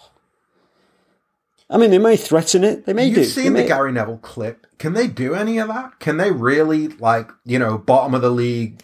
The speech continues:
Speaker 2: we're stripping you of all your titles, like, fifty point deduction, like, all of that business?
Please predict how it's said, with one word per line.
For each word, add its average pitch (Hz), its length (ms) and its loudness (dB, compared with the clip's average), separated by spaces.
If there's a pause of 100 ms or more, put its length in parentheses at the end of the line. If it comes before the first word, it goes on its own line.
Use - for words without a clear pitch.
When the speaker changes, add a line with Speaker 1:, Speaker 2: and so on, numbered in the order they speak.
(140)
Speaker 2:
we're 107 140 -4
stripping 143 380 -2
you 131 120 0
of 110 80 0
all 120 140 2
your 117 140 -2
titles, 113 960 -2
like, 98 320 -8
fifty 139 400 -2
point 127 340 -4
deduction, 110 720 -4
like, 101 220 -6
all 190 240 2
of 180 60 -2
that 160 180 0
business? 180 640 -4